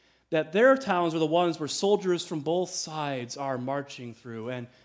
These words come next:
destroying. They, they're kind of a, a buffer zone with a more powerful place of, of Jerusalem. That when we talk about security, it's people like Micah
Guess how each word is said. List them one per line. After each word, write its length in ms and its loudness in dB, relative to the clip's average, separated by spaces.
destroying. 580 -6
They, 140 2
they're 180 0
kind 180 2
of 80 4
a, 100 8
a 220 2
buffer 360 2
zone 320 0
with 120 -4
a 40 -10
more 280 -2
powerful 440 -2
place 420 -8
of, 240 -8
of 280 -10
Jerusalem. 680 -14
That 180 0
when 160 6
we 120 0
talk 320 2
about 540 0
security, 960 -4
it's 220 -8
people 480 -2
like 280 -2
Micah 520 -8